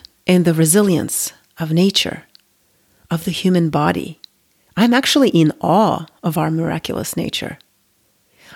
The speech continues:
I don't believe human beings are meant to be broken, not in body, in mind, or spirit. And I think that feeling amazing in our skin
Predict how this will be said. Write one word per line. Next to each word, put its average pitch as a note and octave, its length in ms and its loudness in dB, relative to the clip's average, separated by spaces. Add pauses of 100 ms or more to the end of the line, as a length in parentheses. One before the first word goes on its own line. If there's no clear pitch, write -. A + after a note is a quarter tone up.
I G#3 120 2
don't C4 200 4
believe G#3 640 2
human G#3+ 360 2
beings F#3+ 420 4
are E3+ 140 0
meant F3+ 240 2
to - 120 -4
be E3+ 180 0
broken, - 580 -6 (720)
not E3+ 140 2
in F#3 140 2
body, G#3 600 2 (260)
in E3 200 -2
mind, F3 380 2
or E3+ 120 0
spirit. - 580 -4 (1600)
And F3 120 4
I E3+ 100 6
think B3 280 0
that F3 320 2 (460)
feeling A#3 460 2
amazing E3 680 2
in E3 140 2
our D#3 120 2
skin E3 600 -2